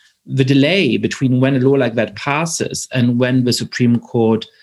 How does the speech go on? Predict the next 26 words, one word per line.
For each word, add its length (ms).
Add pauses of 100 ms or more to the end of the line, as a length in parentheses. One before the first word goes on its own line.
has 240
reason 220
to 60
believe 240
that 180
somebody 320
has 160
standing 720
to 200
appeal 320
against 420
it, 240 (480)
uh, 120
legislatures, 760 (100)
I 120
imagine, 420
could 160
just 260
pass 540
an 100
endless 460
series 480
of 160
lightly 440
reformulated 1080 (380)
laws 640